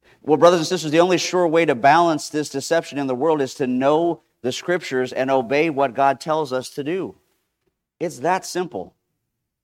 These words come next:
And it's that hard. It's that hard. And not only are we not to be deceived, Jesus also warns us not to be afraid.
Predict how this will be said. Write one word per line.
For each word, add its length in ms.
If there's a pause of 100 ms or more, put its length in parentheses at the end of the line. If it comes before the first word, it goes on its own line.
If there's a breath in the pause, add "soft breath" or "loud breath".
(640)
And 120
it's 140
that 200
hard. 300
It's 200
that 180
hard. 320 (2000 soft breath)
And 140
not 160
only 260
are 60
we 120
not 180
to 80
be 100
deceived, 480
Jesus 320
also 320
warns 280
us 120
not 200
to 60
be 100
afraid. 540